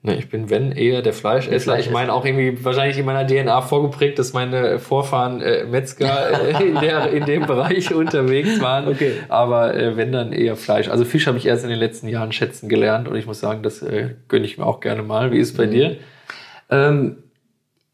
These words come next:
Speaker 2: ich, wenn ich es kann, esse ich lieber Fisch. Aber
Speaker 1: Okay.
Speaker 2: was heißt kö-, können? Das hat irgendwas mit der Umgebung zu tun.
Speaker 1: Ja.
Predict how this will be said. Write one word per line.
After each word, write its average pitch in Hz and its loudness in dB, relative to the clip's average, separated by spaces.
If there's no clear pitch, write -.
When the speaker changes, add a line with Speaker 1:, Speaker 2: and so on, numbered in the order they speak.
Speaker 2:
ich, - -4
wenn 127 2
ich 214 -2
es 180 -6
kann, 160 0
esse 135 -2
ich 131 -2
lieber 170 0
Fisch. - -2
Aber 139 2
Speaker 1:
Okay. 135 4
Speaker 2:
was 135 0
heißt 139 -4
kö-, 156 -6
können? 135 4
Das 127 -2
hat 143 -2
irgendwas 135 -2
mit 135 -2
der 120 2
Umgebung 123 0
zu 113 -6
tun. 123 0
Speaker 1:
Ja. 120 4